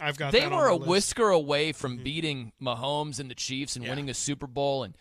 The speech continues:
Speaker 2: the way they looked against the Patriots, and listen, this is Bill Belichick, and they have a really good defense.
Speaker 1: Yeah.
Speaker 2: So it's not freak out mode here. But they had this huge lead.
Speaker 1: Sixteen nothing, yeah.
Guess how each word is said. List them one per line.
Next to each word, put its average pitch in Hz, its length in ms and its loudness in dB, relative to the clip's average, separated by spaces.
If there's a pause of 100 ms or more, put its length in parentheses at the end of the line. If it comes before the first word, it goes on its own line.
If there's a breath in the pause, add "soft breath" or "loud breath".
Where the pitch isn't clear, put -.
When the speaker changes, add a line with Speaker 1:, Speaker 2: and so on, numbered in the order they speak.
(280 soft breath)
Speaker 2:
the 123 80 -8
way 190 180 0
they 349 180 -2
looked 254 260 4
against 190 500 0 (200)
the 151 80 0
Patriots, 156 640 0
and 254 120 0
listen, 185 360 6
this 220 180 -2
is 233 100 -6
Bill 220 200 8
Belichick, 170 580 6
and 185 100 0
they 214 120 6
have 202 200 6
a 165 40 2
really 165 400 4
good 139 320 -2
defense. 120 440 -4
Speaker 1:
Yeah. 127 120 -2
Speaker 2:
So 170 100 -2
it's 180 140 -4
not 247 240 4 (160)
freak 220 420 2
out 160 300 8
mode 127 300 2
here. 113 320 -4 (680 soft breath)
But 185 220 4 (180)
they 208 260 4
had 285 220 2
this 160 200 -2
huge 214 440 -2
lead. 160 560 -2
Speaker 1:
Sixteen 156 420 -4
nothing, 156 360 -6
yeah. 135 220 -6